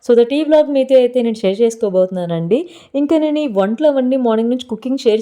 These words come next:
చేద్దాం అనుకున్నా, but కుదరలేదు. ఇంక డైరెక్ట్ పూజ వంట రెడీ అయ్యే షార్టే మీకు చూపించేస్తున్నాను. ఇంక ఇక్కడ వచ్చేస్తే ఆ లంచ్ అది కంప్లీట్ అయిపోయిన తర్వాత వాటర్ ఫాల్స్‌కి అయితే వెళ్తున్నాం అన్నమాట.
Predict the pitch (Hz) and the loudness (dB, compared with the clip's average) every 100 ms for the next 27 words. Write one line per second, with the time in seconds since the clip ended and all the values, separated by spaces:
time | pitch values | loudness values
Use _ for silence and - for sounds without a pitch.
0 | 240 226 226 220 233 185 175 - 165 196 | 0 0 0 -2 -2 -2 -2 -6 -2 -2
1 | 247 254 262 240 185 175 196 220 208 214 | 2 0 0 -4 0 2 0 0 -2 -2
2 | - - - 262 254 254 233 240 233 247 | -6 -18 -4 2 4 4 4 2 4 4
3 | 247 202 240 262 233 220 208 208 208 202 | 2 0 -2 -4 -6 -4 -4 -4 -6 -6
4 | 202 180 170 247 349 - - - - 269 | -10 -8 -6 -6 -8 -18 -20 -18 -8 -4
5 | 302 294 311 311 302 277 285 285 294 - | -2 0 0 0 2 0 2 2 2 0
6 | 214 208 202 226 226 233 208 175 247 277 | -2 -2 -2 -2 0 0 -2 -2 0 2
7 | 233 220 202 175 165 156 160 165 320 311 | 0 -2 -4 -2 -2 -2 -2 0 2 2
8 | 202 202 196 185 180 - 170 175 165 160 | 2 0 0 0 0 -4 -2 -2 -2 -4
9 | 165 156 156 147 143 185 | -6 -6 -8 -10 -10 -10